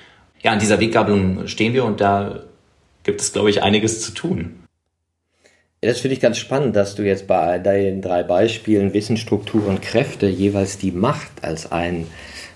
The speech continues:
Speaker 2: zentrales Element siehst. Und das ist ja oft das, wo nicht so genau hingeschaut wird.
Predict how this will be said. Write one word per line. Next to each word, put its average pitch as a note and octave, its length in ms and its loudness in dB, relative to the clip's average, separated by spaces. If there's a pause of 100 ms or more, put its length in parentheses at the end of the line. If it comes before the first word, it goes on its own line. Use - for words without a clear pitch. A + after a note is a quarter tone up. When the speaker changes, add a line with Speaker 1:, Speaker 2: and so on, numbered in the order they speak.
(120)
Speaker 2:
zentrales F#2+ 840 2
Element F2 600 2
siehst. G2+ 640 -2
Und F#2+ 220 -10
das F#2 180 0
ist G2+ 140 -4
ja - 140 0
oft - 220 -6
das, G2 220 -4
wo F#2+ 140 0
nicht F#2 260 -2
so - 140 2
genau F#2 320 2
hingeschaut F2+ 760 2
wird. D#2+ 240 -4